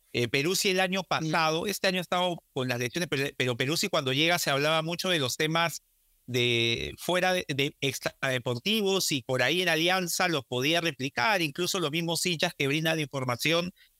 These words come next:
Speaker 1: daban eso como algo negativo, pero termina siendo un buen fichaje, un jugador que llega al país y al día siguiente estaba jugando en, en, en Piura,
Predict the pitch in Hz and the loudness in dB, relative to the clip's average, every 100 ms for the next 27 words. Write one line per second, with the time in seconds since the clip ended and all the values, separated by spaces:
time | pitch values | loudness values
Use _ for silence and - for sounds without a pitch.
0 | _ - 151 160 160 165 - 156 131 143 | _ -2 2 2 2 0 -2 -4 -2 0
1 | 165 165 143 117 165 180 202 _ _ _ | 0 0 0 0 0 0 -2 _ _ _
2 | _ - 143 147 143 147 190 196 - 202 | _ -2 0 2 0 0 0 0 0 -2
3 | 190 175 196 190 - 254 165 156 175 165 | 0 -2 -2 -2 0 0 -2 -2 0 0
4 | 165 156 151 190 220 208 175 147 156 214 | 0 0 2 2 2 2 0 2 2 2
5 | 233 - - 135 135 160 - 175 175 165 | -2 -6 -2 0 2 0 0 0 0 -2
6 | - 170 165 151 156 170 165 147 131 123 | 0 0 0 2 2 2 2 0 0 -4
7 | 127 117 - 131 117 226 247 202 196 | -4 -6 -4 -6 -2 -2 0 0 0